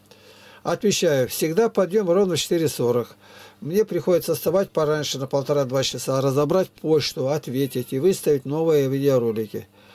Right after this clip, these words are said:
На улицу по нужде, умыться и на молитву. Утреннее правило. Это мы уже показывали неоднократно. Завтрак в лагерстане был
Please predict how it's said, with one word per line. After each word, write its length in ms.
На 160
улицу 360
по 140
нужде, 500
умыться 580
и 80
на 100
молитву. 560
Утреннее 480
правило. 580
Это 300
мы 140
уже 280
показывали 640
неоднократно. 880
Завтрак 480
в 20
лагерстане 680
был 320